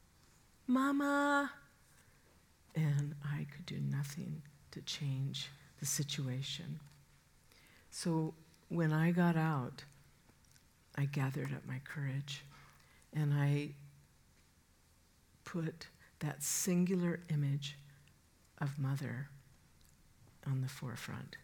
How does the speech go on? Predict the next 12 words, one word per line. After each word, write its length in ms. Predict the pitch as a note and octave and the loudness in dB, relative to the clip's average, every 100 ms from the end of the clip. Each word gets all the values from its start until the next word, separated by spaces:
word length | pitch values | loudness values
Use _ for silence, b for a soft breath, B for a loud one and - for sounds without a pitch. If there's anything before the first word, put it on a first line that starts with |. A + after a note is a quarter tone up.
| - b b b b b - | -20 b b b b b -4
And 380 | D3 C#3+ C#3 C#3 | 0 4 4 2
I 80 | C#3 | 0
left 340 | C3 B2+ C3+ - | 0 -2 -4 -8
the 80 | |
life 500 | A#2+ A2+ B2+ C3+ - - - - - | -6 -6 -6 -8 -12 -20 -20 -16 -8
that 200 | C#3 C#3+ | -8 -6
was 300 | C3+ - - - - - - - - | -6 -8 -12 -16 -20 -20 -20 -10 0
threatening 400 | F3 F3 C#3 B2 | 2 2 0 -2
to 120 | D3+ | -6
destroy 500 | C#3+ - - - A#2 A2+ A#2 | -8 -8 -8 -8 -8 -8 -10
us. 240 | C3 - - - - - - - B B B B B B B B B B - - - - - - - - - - - - - - - - - - - B B B B - | -12 -14 -16 -20 -20 -20 -20 -20 B B B B B B B B B B -20 -20 -20 -20 -20 -20 -20 -20 -20 -20 -20 -20 -20 -20 -20 -20 -20 -20 -20 B B B B 2
In 240 | E3 D#3+ | 6 6